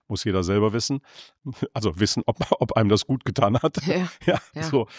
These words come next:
Speaker 1: äh, vielleicht ist man doch ein bisschen in der Vergangenheit verklärt, keine Frage. Aber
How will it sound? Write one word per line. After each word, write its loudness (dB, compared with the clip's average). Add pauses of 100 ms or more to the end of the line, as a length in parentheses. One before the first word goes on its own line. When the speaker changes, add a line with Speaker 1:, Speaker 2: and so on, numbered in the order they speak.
(220)
Speaker 1:
äh, 0
vielleicht 2
ist -4
man 4
doch 2
ein 0
bisschen -4
in -4
der -4
Vergangenheit -4
verklärt, -6
keine -4
Frage. -4
Aber 2